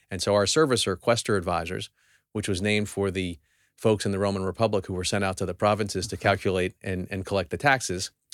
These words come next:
Speaker 1: uh, is based in Jacksonville, Florida. And Jacksonville is like the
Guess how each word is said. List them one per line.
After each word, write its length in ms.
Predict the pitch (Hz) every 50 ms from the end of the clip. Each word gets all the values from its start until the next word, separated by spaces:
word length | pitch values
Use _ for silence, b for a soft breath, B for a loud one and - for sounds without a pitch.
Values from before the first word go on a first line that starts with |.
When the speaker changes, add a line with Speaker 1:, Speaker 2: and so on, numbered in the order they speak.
| B B B B B B B
Speaker 1:
uh, 500 | - 101 98 95 95 95 95 95 95 98 - -
is 140 | 101 95 87
based 360 | - 101 101 98 - - -
in 240 | 98 92 92 87 85
Jacksonville, 500 | - 110 104 104 - - 101 98 98 87
Florida. 400 | - 117 113 110 101 - - - _ _ _ _ _ _ _ b b b b b b b b b
And 360 | 92 95 95 95 95 90 92
Jacksonville 720 | 87 101 113 120 131 - - 113 101 104 101 98 98 98 92 -
is 200 | 101 95 87 92
like 260 | 95 95 95 - -
the 240 | 101 92 90 87